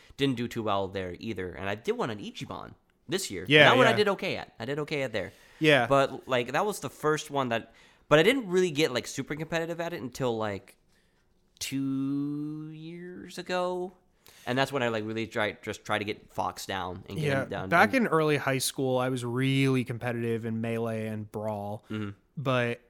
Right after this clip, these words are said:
Speaker 2: <laughs> that was before Melee became the absolute cesspool that it is today.
Speaker 1: Yeah, no, I didn't, no,
Speaker 2: Like,
Speaker 1: I
Speaker 2: nobody was talking about frame perfect B S or
Speaker 1: Oh,
Speaker 2: anything
Speaker 1: gosh.
Speaker 2: like that.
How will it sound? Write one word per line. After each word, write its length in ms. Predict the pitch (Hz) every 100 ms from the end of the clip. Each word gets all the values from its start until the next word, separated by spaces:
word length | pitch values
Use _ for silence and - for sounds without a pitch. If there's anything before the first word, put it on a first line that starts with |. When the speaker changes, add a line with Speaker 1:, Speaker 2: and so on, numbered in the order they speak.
| _ _
Speaker 2:
<laughs> 440 | _ - 147 -
that 160 | 185 196
was 180 | 220 160
before 600 | 196 - - 131 139 139
Melee 520 | 120 110 127 135 135
became 540 | 127 - 131 123 117
the 380 | 113 120 117 117 -
absolute 680 | 117 - - 131 127 120 -
cesspool 800 | - - - 107 - - 131 127
that 140 | 120
it 100 | 113
is 180 | 113 117
today. 380 | - 110 104 117
Speaker 1:
Yeah, 300 | 151 135 120
no, 220 | 131 135 117
I 160 | 117
didn't, 260 | 143 147 135
no, 100 | 131
Speaker 2:
Like, 120 | 147
Speaker 1:
I 80 | 85
Speaker 2:
nobody 480 | 175 160 196 226 226
was 180 | 208 190
talking 320 | 180 180 180
about 420 | 156 139 123 -
frame 420 | - 151 160 175 180
perfect 760 | - 160 156 - 147 139 135
B 200 | 131 135
S 440 | 127 127 131 - -
or 160 | 131 -
Speaker 1:
Oh, 180 | 135 120
Speaker 2:
anything 720 | 160 185 185 175 - 151 135
Speaker 1:
gosh. 80 | 131
Speaker 2:
like 200 | 131 117
that. 420 | 127 123 120 123